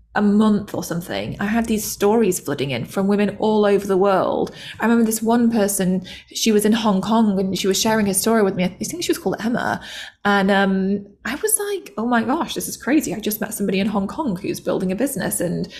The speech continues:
she's sharing her story with me." So I started publishing all these stories on the website. And then, um, I remember starting, like, a little group on LinkedIn and,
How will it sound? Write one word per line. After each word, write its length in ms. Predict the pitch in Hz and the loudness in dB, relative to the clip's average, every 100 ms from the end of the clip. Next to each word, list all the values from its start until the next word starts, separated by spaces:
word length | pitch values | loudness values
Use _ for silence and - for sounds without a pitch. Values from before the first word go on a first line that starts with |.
| - - | -16 -4
she's 200 | 214 208 | 0 2
sharing 280 | 220 220 | 2 2
her 60 | 202 | 2
story 200 | - 320 | 2 2
with 100 | 254 | 2
me." 60 | 180 | 0
So 140 | 214 | -2
I 40 | |
started 300 | 220 262 - | 0 0 0
publishing 320 | 269 254 262 233 | 0 0 2 2
all 120 | 202 | 2
these 140 | 190 | 2
stories 320 | - 240 240 | 2 2 2
on 120 | 208 175 | 2 0
the 80 | |
website. 640 | 196 220 - - - 131 - - - - _ | 0 -2 -4 -4 -6 -8 -10 -16 -18 -20 _
And 180 | 202 208 | 2 4
then, 600 | 220 202 196 196 180 - | 4 2 0 -2 -2 -2
um, 580 | 196 196 190 175 180 214 - _ _ _ | 0 2 2 0 0 -2 -10 _ _ _
I 60 | |
remember 180 | 220 214 | 0 0
starting, 300 | 226 220 202 | 0 0 0
like, 180 | 190 190 | -2 0
a 40 | |
little 200 | 190 - | 0 0
group 300 | 208 226 226 | 2 2 2
on 100 | 220 | 2
LinkedIn 720 | 208 196 175 202 196 196 190 - | 2 0 0 0 2 0 -2 -2
and, 560 | 196 185 180 - 190 | -2 0 -2 -4 -8